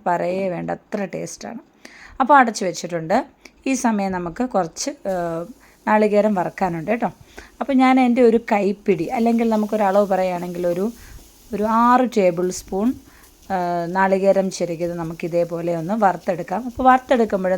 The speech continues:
നമ്മൾ സാധാരണ തീയലിനൊക്കെ വറുക്കുന്നത് പോലെ നല്ലതായിട്ട് വറക്കേണ്ട ആവശ്യമില്ല കേട്ടോ. ഒരു ചുമപ്പ് കളറാവുമ്പോഴത്തേക്ക് നമുക്ക് പൊടികളൊക്കെ ചേർത്ത് കൊടുക്കാം. അപ്പോൾ ഞാൻ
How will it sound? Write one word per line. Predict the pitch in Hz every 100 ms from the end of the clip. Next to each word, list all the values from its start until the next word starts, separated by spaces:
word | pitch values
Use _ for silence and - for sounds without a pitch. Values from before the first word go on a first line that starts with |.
| 180
നമ്മൾ | 180 185
സാധാരണ | 185 170 170 165 190 262 - - -
തീയലിനൊക്കെ | 254 254 254 233 196 175 240 247
വറുക്കുന്നത് | 190 185 190 185 175
പോലെ | 170 175 202 254 190
നല്ലതായിട്ട് | 175 175 190 226 202 170 170 233
വറക്കേണ്ട | 175 165 180 170
ആവശ്യമില്ല | 160 165 185 160 165
കേട്ടോ. | 170 - - - - 240
ഒരു | 269 - -
ചുമപ്പ് | 240 233 240 240 240 - - 247
കളറാവുമ്പോഴത്തേക്ക് | 196 185 175 170 170 175 180 175 180
നമുക്ക് | 160 156 254 220
പൊടികളൊക്കെ | 180 170 160 202 202
ചേർത്ത് | 170 151 170
കൊടുക്കാം. | 160 - 214 277 - - - - 226
അപ്പോൾ | 233 208
ഞാൻ | 196